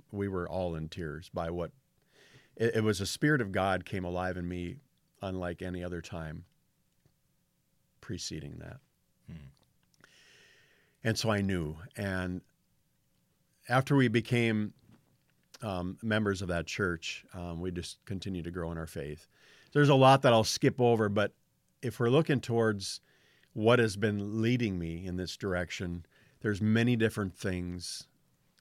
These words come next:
Speaker 2: Yeah, and I think any guy in ministry
Speaker 1: That's right.
Speaker 2: can see that there were different moments along the journey
Speaker 1: That's right.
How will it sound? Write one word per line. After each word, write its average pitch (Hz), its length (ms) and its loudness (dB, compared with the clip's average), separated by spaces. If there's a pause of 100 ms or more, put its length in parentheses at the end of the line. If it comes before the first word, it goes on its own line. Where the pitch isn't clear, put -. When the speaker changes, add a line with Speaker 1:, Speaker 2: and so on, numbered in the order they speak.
(800)
Speaker 2:
Yeah, 98 220 -6
and 113 100 -6
I 135 80 -4
think 127 380 -10
any 110 240 -8
guy 85 360 -8
in 76 100 -16
ministry 73 640 -16 (1300)
Speaker 1:
That's 113 260 -14
right. 82 200 -10
Speaker 2:
can 80 480 -14 (1160)
see 87 520 -10
that 71 240 -16
there 87 140 -8
were 78 120 -12
different 80 440 -12
moments 82 960 -10
along 73 580 -14
the 69 80 -18
journey 67 680 -16
Speaker 1:
That's - 260 -14
right. - 180 -18